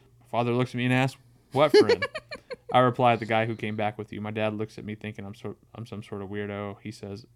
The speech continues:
Speaker 1: 'I came back home on my own.' Biggest what I've ever experienced. My brother was freaked out to the max."
Speaker 2: Wait, so him and his brother both saw it?
Speaker 1: Yeah. Uh,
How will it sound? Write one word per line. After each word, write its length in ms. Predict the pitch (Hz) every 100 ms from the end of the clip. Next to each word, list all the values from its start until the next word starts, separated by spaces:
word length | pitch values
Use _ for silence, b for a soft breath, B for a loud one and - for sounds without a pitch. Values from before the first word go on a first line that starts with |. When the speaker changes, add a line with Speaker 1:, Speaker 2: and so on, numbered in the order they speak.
| _ -
Speaker 1:
'I 120 | 110
came 260 | - 107
back 220 | 107 101 -
home 160 | 98
on 100 | 92
my 140 | 87 85
own.' 200 | 78 120 - _ _ _ _ _ _ -
Biggest 320 | 117 113 110
what 380 | 123 113 107 -
I've 100 | 104
ever 200 | 107 101
experienced. 440 | 104 - 104 101 -
My 80 | 101
brother 200 | 101 101
was 100 | -
freaked 300 | - 110 82
out 100 | -
to 80 |
the 80 | -
max." 420 | 85 - - _ _ b b b b
Speaker 2:
Wait, 200 | - 285
so 80 | 285
him 240 | 247 285 269
and 120 | 247
his 120 | 233
brother 220 | 226 214
both 180 | 202 175
saw 180 | - 90
it? 100 | -
Speaker 1:
Yeah. 300 | 117 107 120 - _ _ _ _ _ _ _ _ _
Uh, 440 | 123 120 120 117